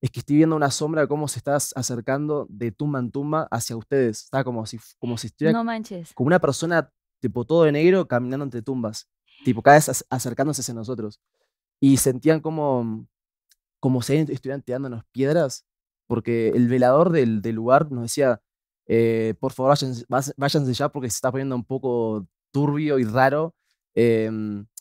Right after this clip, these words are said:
Speaker 1: y bueno, terminamos de jugar y cuando estamos en camino hacia el auto,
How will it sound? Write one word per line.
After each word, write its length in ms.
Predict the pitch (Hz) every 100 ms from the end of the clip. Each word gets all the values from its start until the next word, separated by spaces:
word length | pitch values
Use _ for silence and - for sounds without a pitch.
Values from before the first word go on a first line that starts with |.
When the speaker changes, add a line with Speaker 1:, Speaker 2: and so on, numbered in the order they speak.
| - _ _
Speaker 1:
y 80 | 135
bueno, 200 | 135 117
terminamos 340 | 117 143 160
de 60 | 143
jugar 480 | - 135 151 180 185 _ _ _
y 80 | 123
cuando 200 | 120 123
estamos 280 | 139 156 143
en 80 | 131
camino 340 | 127 143 147
hacia 180 | 139 139
el 80 | 143
auto, 480 | 156 151 170 190